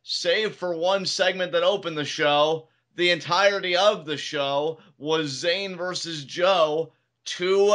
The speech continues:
out of three falls. So me and Ashton deliberated. We did say that we would talk about this matchup. That's the agreement we came to. And, uh, man, Ashton, these two guys, they put on a clinic.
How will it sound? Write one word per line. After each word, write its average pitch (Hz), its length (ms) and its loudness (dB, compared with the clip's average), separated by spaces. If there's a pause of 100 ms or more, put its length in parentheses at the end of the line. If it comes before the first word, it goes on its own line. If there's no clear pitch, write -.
out 170 240 0
of 156 200 -4
three 160 340 -8
falls. 170 540 2
So 127 160 -10
me 151 180 -6
and 170 100 -4
Ashton 165 360 -4
deliberated. 143 800 0 (200)
We 139 240 0
did 165 360 -2
say 160 280 4
that 151 100 0
we 156 100 -4
would 151 180 -4
talk 143 300 0
about 135 300 0
this 127 220 -6
matchup. 131 560 0 (240)
That's - 180 -12
the 131 100 -2
agreement 127 320 -4
we 131 120 -2
came 131 340 -2
to. 160 260 0
And, 135 260 0
uh, 135 320 2 (360)
man, 151 320 2
Ashton, 143 380 -2
these 160 180 -4
two 165 140 -6
guys, 160 260 2
they 170 100 -2
put 170 220 -2
on 156 140 -4
a 131 60 -8
clinic. 160 540 0